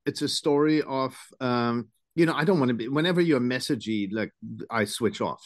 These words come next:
you know? I, I watch movies and someone tries to preach to me, I go like, "Oh, come on," and I walk out. So I'm trying to steer away from it, and, uh, hopefully I, I,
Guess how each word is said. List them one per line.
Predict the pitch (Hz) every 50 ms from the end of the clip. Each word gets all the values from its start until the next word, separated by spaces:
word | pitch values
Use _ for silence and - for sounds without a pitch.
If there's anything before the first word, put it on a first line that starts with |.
| - - -
you | 101 98
know? | 95 95
I, | 104 113 101 120 117 104 -
I | 120 127 131
watch | 131 127 110 - -
movies | 123 117 120 117 110 117 107 92 - -
and | 110 101 92 - - - - - - - _ _ _ _ _ _ _ _ _ _ _ _ _ _ _ _ _
someone | - 143 135 131 117 107
tries | 104 - 123 117 110 -
to | - 101
preach | - - 143 143 143 - -
to | -
me, | 107 101 98
I | 98
go | 101 110
like, | 104 98 98
"Oh, | 143 147 - - -
come | - 131
on," | 120 101 90 87 -
and | 95 107 104 - - -
I | 117
walk | 110 104 107 110 -
out. | 127 113 98 92 -
So | - 131 110 104 104 - - - - - _ _ _ -
I'm | 113
trying | - - 156 156 156 160 160
to | - 151
steer | - - - 160 143
away | 135 131 143 147 143 139
from | 139 - 135 113 107
it, | 104 110 107 - _ _ _ _ _ _ _ _ _ _ _ _
and, | 127 127 123 120 123 117 120
uh, | 127 123 120 117
hopefully | 110 131 147 143 143 - 135 127 123 120 107
I, | 104 117 117 107 - _ _ _
I, | 120 113 110 104